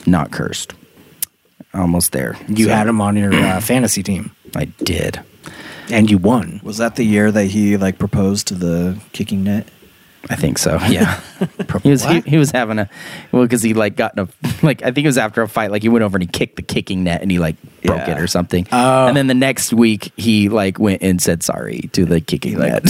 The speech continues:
Speaker 1: net. <laughs> And then he
Speaker 3: proposed
Speaker 1: proposed
Speaker 3: to
Speaker 1: to it.
Speaker 3: it. <laughs>
Speaker 1: So in two thousand seventeen, New England Patriots tight end Rob Gronkowski, the five-time Pro Bowler,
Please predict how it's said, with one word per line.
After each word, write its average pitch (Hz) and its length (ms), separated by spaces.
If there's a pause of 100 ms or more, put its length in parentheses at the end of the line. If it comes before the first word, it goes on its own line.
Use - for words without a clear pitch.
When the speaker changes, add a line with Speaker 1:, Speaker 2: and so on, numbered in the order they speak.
(160)
Speaker 1:
net. 285 200
<laughs> - 100
And 156 160
then 135 120
he 131 60
Speaker 3:
proposed 127 220
Speaker 1:
proposed 101 260
Speaker 3:
to 104 60
Speaker 1:
to 90 100
it. 87 220 (680)
Speaker 3:
it. 226 140
<laughs> - 40 (380)
Speaker 1:
So 139 120
in 131 80
two 156 120
thousand 139 300
seventeen, 123 500
New 123 160
England 120 400
Patriots 113 460
tight 107 260
end 104 300
Rob 92 300
Gronkowski, 90 840 (380)
the - 80
five-time 135 720
Pro 131 260
Bowler, 98 460